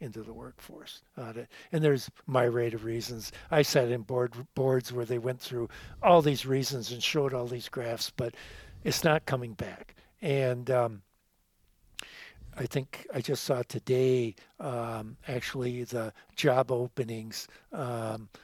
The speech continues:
went up like four hundred thousand, uh, <laughs> from, um, a month ago. Um, that is really causing the Fed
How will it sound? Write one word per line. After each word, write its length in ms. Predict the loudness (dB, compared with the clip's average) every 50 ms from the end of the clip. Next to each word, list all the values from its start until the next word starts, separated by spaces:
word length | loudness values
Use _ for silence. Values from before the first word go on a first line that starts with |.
| -12 -4
went 220 | 0 2 4 6
up 300 | 6 6 6 4 -2 -18 -12 -8
like 200 | -8 -8 -8 -10
four 180 | -10 -14 -14
hundred 260 | -12 -12 -14 -14 -14
thousand, 440 | -12 -12 -10 -8 -8 -8 -8 -10 -12 -18 -14 -8
uh, 160 | -6 -4 -4 -4
<laughs> 0 |
from, 400 | -4 -4 -2 -2 -2 -2 -4 -8 -14 -12 -6 -4
um, 340 | 0 2 2 2 2 2
a 80 | 2 2
month 240 | 2 2 2 2 -2
ago. 280 | -6 -6 -6 -6 -8 -8 -12 -18 -20 -18 -4 2
Um, 460 | 6 8 8 8 8 8 4 2 -4 -14 -18 -20 -20 -20 -20 -20 _ _ _ _ _ 0 6
that 260 | 8 8 8 6 4 -2 -12 -6
is 220 | -6 -4 -4 0
really 280 | 4 4 6 6 4 2
causing 600 | 0 -2 0 2 2 2 2 0 -4 -6 -6 -8 -10
the 120 | -10 -10 -10
Fed 560 | -10 -10 -6 -2 0 2 2 2 0 -4